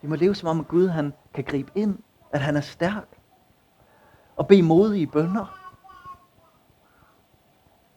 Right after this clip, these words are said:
Også når det hele, det ser umuligt ud. Eller hvad med retningen i dit liv? Hvad med, hvad med, hvad med det, som dit liv, det peger hen imod?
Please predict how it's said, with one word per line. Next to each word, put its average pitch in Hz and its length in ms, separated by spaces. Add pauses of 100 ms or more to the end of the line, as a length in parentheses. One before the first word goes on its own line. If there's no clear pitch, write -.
(1700)
Også 190 220
når 170 80
det 147 100
hele, 180 200
det 175 100
ser 147 120
umuligt 175 420
ud. - 100 (4000)
Eller 170 140
hvad 190 120
med 220 180
retningen 127 540
i 135 60
dit - 180
liv? 127 240
Hvad 185 140
med, 185 280
hvad 180 140
med, 175 200 (760)
hvad 185 100
med 185 80
det, 185 160
som 160 160
dit 131 140
liv, 160 220
det 139 100
peger 135 200
hen 147 260
imod? 113 300